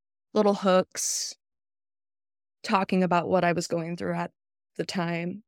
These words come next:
the uncertainty. It's really hard to spend time on a band or anything and build it up just to have to end up having to walk away from it all. It was a really hard decision for me. So I had all this internal dilemma.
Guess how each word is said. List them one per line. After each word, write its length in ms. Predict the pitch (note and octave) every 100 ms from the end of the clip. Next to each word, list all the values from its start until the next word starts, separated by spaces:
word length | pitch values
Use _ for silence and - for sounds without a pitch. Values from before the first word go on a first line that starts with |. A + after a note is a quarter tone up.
| _ _ _
the 120 | C4+
uncertainty. 1000 | A3+ A3+ G#3 G3+ G3+ G3+ F#3+ G#3 F#3+ G3 - _ _ _
It's 140 | - A3+
really 200 | B3 A#3+
hard 440 | G3 F#3+ G3 F#3
to 60 | F#3+
spend 480 | - F3+ F3 F3+
time 540 | F3 E3+ E3+ E3+ E3+ E3+
on 180 | F3+ E3+
a 60 |
band 560 | - E3 E3 E3 E3 D#3+
or 120 | E3
anything 680 | F#3 G3 A3 - E3+ E3 E3
and 140 | E3+
build 260 | G3 F#3+ F3+
it 100 | F3
up 320 | F3 E3+ E3 _ _ -
just 260 | G#3 F#3+ -
to 80 | F3
have 300 | F3 F3+ -
to 420 | - E3+ E3 E3 _ -
end 180 | F3+
up 100 | E3+
having 240 | F3+ F3 E3+
to 80 | E3
walk 300 | E3 E3+ -
away 240 | E3+ E3
from 260 | - E3 D#3+
it 80 |
all. 380 | E3 E3 D#3+ F3 _ _ _ _ _ _ _
It 60 | A3+
was 100 | F#3
a 40 |
really 180 | F3 E3+
hard 320 | F3+ E3 E3
decision 460 | E3+ - E3 E3 F3
for 160 | -
me. 480 | F3 F3+ E3+ E3+ F#3+ A#3+
So 500 | - - F3 E3 E3 F3 _ _ _ _ _ _ _ _
I 60 | A3
had 120 | G3
all 140 | G3 F#3+
this 200 | F#3+ -
internal 720 | F#3+ E3+ F#3+ F#3+ F#3+ F#3 F#3
dilemma. 800 | F3+ F3+ F3+ F3 F3 F3 F3 F3+